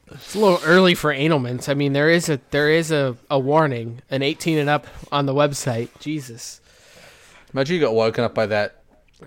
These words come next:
Speaker 2: uh, just the sliding in of the, uh,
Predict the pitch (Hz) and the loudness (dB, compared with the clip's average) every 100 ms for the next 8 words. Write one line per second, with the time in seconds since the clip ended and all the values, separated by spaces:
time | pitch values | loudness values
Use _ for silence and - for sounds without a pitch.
0 | _ _ 117 110 101 104 113 - - 117 | _ _ -6 -6 -6 -10 -12 -14 -10 -10
1 | - 120 113 107 107 107 101 104 101 98 | -2 0 0 -2 -6 -6 -8 -8 -8 -6
2 | 98 98 | -4 -6